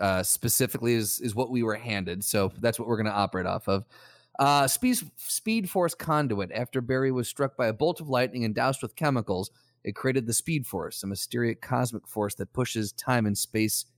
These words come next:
itself forward. As it does this, the Speed Force creates excess energy, builds up, needs to be released. The Flash is effectively the Speed Force's release valve. So that's how he gets his speed. Actually didn't realize all of that. That's interesting.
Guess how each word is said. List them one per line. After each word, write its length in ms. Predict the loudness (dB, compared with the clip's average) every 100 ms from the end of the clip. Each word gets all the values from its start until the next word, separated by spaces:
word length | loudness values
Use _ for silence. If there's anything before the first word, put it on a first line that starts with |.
| -2
itself 680 | -2 2 2 4 4 2 -2 _
forward. 560 | 0 0 0 -6 -12 _ _ _ _ _
As 320 | 0 0 0 0
it 200 | -2 2
does 260 | 4 4
this, 220 | 4 2
the 100 | 0 -4
Speed 280 | -2 -2
Force 160 | 0 -2
creates 260 | -2 -2 -2
excess 300 | -4 -6 -4
energy, 440 | -4 -4 -4 -6 -4
builds 240 | -2 2
up, 260 | 2 2 0
needs 180 | -2 -2
to 60 |
be 100 | -4
released. 460 | 0 2 2 2 -2 _ _ _
The 80 | -6
Flash 380 | 0 2 2 0
is 140 | -2
effectively 920 | -2 -4 0 0 0 -2 -2 0 0
the 100 | 0
Speed 400 | -2 -4 -4 -4
Force's 420 | 0 0 0 -4 -4
release 460 | -2 0 0 -2
valve. 540 | -4 -4 -4 -6 -12 -20 _
So 140 | -6 0
that's 280 | 0 0
how 260 | 0 2 2
he 160 | 2 -2
gets 200 | -2 -4
his 140 | -4
speed. 300 | -2 -2 -2 -8 _ _
Actually 300 | -2 0 0
didn't 240 | 0 0 2
realize 420 | 2 2 0 -2
all 180 | -6 -6
of 80 | -8
that. 200 | -8 -4
That's 180 | -2 0
interesting. 460 | -2 -6 -10 -12